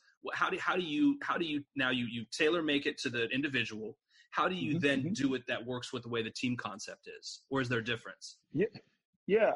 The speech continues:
Speaker 2: I, I think, uh, you have to do 'em both, because each port-, you know, in different portions of the game,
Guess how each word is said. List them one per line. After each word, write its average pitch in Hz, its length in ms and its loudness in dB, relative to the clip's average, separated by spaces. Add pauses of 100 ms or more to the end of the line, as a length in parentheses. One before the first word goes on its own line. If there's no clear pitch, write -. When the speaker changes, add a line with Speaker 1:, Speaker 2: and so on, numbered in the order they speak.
Speaker 2:
I, 165 300 0
I 160 40 0
think, 214 320 0
uh, 160 220 2 (140)
you 151 120 2
have 165 160 2
to 127 220 0 (680)
do 156 140 6
'em 113 120 -2
both, 151 260 4 (320)
because 117 440 -6 (300)
each - 240 -6
port-, 143 240 -2
you 147 200 -4
know, 117 180 0 (280)
in 131 80 -8
different 165 280 0
portions 143 320 2
of 127 120 4
the 110 80 -2
game, 120 420 0